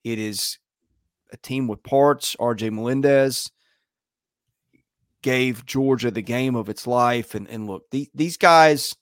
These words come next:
will give you an interesting game. Any given night, they may fall behind. They will make it close. They keep scrapping and fighting.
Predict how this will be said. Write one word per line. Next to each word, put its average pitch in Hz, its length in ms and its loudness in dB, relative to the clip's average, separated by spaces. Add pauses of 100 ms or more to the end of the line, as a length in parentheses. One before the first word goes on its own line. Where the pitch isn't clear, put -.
(400)
will 139 140 0
give 202 280 -2
you 190 120 2
an 156 80 2
interesting 139 460 -4
game. 123 560 -4 (480)
Any 131 160 -2
given 127 260 -2
night, 120 280 -4
they 117 100 -8
may 110 160 -8
fall 104 260 -6
behind. 143 560 0
They 120 80 -4
will 104 160 -8
make 98 280 -12
it - 100 -20
close. 123 320 -4
They 98 120 -8
keep - 220 -18
scrapping 127 640 -2
and 104 140 -8
fighting. 123 460 -2